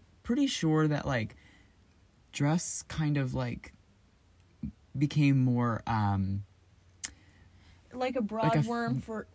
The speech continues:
Speaker 1: like,
Speaker 2: worm.
Speaker 1: yeah, like, uh,
Speaker 2: Word.
Speaker 1: yeah. You know, but I feel like that was more in the fifties when, but, like, in the seventies, I feel like it was more feminine, you know,
Speaker 2: Dress.
Speaker 1: dress.
Speaker 2: Well,
Speaker 1: The,
Speaker 2: I mean,
Speaker 1: the
Speaker 2: people
Speaker 1: word
Speaker 2: can
Speaker 1: dress.
Speaker 2: say, like,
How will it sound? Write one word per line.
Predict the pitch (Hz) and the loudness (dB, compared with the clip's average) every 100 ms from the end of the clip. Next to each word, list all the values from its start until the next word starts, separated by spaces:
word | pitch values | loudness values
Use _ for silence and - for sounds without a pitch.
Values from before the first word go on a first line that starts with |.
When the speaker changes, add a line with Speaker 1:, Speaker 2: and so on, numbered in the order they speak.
| 180 | -4
Speaker 1:
like, | 160 160 | 0 2
Speaker 2:
worm. | 185 190 208 | 2 0 0
Speaker 1:
yeah, | 143 151 139 | 0 2 2
like, | 117 101 - | 0 -4 -4
uh, | 127 120 113 | 0 2 0
Speaker 2:
Word. | 185 175 170 196 - - - - | -2 -2 -4 -8 -12 -20 -20 -8
Speaker 1:
yeah. | 135 135 104 - - - - | -2 0 0 -4 -10 -18 -10
You | 135 147 | -2 0
know, | 139 | 0
but | 139 131 | -2 -4
I | |
feel | 139 143 | -2 -2
like | 131 | -2
that | 127 | -4
was | 123 | -2
more | 120 | 0
in | 113 | -2
the | |
fifties | 104 113 107 110 104 | -2 -6 -2 -2 0
when, | 113 107 104 - - | 0 0 -2 -10 -14
but, | - | -4
like, | 131 113 | -2 0
in | 120 | 0
the | 113 | 0
seventies, | 139 123 117 113 | 0 0 0 0
I | |
feel | 107 120 | -2 -2
like | 107 - - | -4 -8 -6
it | 123 | -4
was | 110 104 | -2 0
more | 110 107 104 101 - 127 | 2 2 0 -2 -8 -10
feminine, | - 123 104 - 120 120 _ _ - - _ - | -4 -2 -2 -4 -8 -10 _ _ -20 -20 _ -6
you | 117 | -2
know, | 104 98 | 0 -2
Speaker 2:
Dress. | 196 - | -4 -8
Speaker 1:
dress. | 110 107 - - - - - - | -8 -8 -8 -8 -10 -12 -18 -4
Speaker 2:
Well, | 285 | 2
Speaker 1:
The, | 294 | 2
Speaker 2:
I | |
mean, | 285 294 | 4 2
Speaker 1:
the | |
Speaker 2:
people | 294 302 311 | 4 2 0
Speaker 1:
word | |
Speaker 2:
can | 294 | 0
Speaker 1:
dress. | 302 285 | -4 -4
Speaker 2:
say, | 262 | -4
like, | 254 226 - | -2 -4 -6